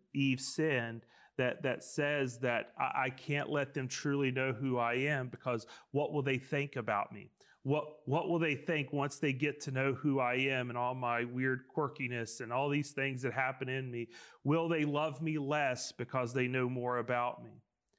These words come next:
But the idea of exposing ourselves and being vulnerable to people in community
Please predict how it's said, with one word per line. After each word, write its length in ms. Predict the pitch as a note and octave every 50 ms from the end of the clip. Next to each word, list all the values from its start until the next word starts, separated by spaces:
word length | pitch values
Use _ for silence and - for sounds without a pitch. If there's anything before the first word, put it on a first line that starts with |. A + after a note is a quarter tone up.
| _ - - - - - _
But 120 | - C#3+ C3+
the 180 | D#3+ C#3+ - -
idea 680 | D3 D3 F3 F#3+ G3+ G#3+ G3 D#3+ F3+ F3+ F3+ E3 D3+
of 120 | C#3 C3+ C3 - -
exposing 720 | D3 C3+ C3 - - - D#3+ F#3+ G#3 A3 G3 G3 F3 E3
ourselves 640 | E3 D#3 D3+ - - - C3+ B2+ B2 B2+ B2 B2 -
and 180 | B2+ A#2 A2+ A2
being 440 | - D3+ F3 F#3+ F#3+ F#3+ F#3 - - - - -
vulnerable 880 | C3+ A#2 C3 C#3+ D#3+ G3 A3 A3+ A3 G#3+ G3+ F#3 D#3+ D3+ D3+ C#3+ C#3+
to 160 | C#3+ - D#3 C3+
people 400 | - F3+ F3+ F3 - G#3 F#3+ G3
in 80 | F#3+
community 840 | G3 - F#3+ F3 D#3+ C#3 C3+ C3 C3 B2+ C3 - D3+ C3+ C3 C3 C3+